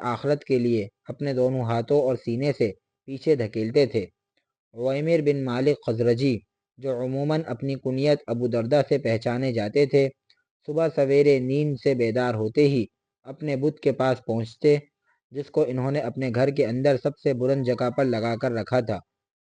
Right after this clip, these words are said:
انہوں نے پہلے اس کے سامنے جھک کر سلام پیش کیا اور اسے اپنی دکان میں موجود سب سے اعلیٰ درجے کی خوشبو سے معطر کیا۔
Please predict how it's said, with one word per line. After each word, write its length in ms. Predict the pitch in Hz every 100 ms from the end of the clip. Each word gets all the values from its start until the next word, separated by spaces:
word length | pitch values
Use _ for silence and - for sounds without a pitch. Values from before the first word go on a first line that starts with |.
| _
انہوں 240 | 120 131
نے 120 | 143
پہلے 380 | 143 123 127 151
اس 180 | 139 120
کے 120 | 139
سامنے 300 | 123 123 127
جھک 220 | 113 123
کر 120 | - 127
سلام 380 | 117 117 131 123
پیش 280 | 107 110 -
کیا 240 | 123 123 98 _ _ _ -
اور 100 | 120
اسے 280 | 117 151
اپنی 340 | 151 139 143 147
دکان 340 | 127 131 135
میں 120 | 139
موجود 400 | 131 120 117 143 131
سب 160 | 143 139
سے 140 | 139
اعلیٰ 320 | 120 110 135 127
درجے 280 | 117 123 139
کی 120 | 139
خوشبو 400 | - 107 131 131
سے 140 | 131
معطر 460 | 120 98 107 - 139
کیا۔ 340 | 117 110 107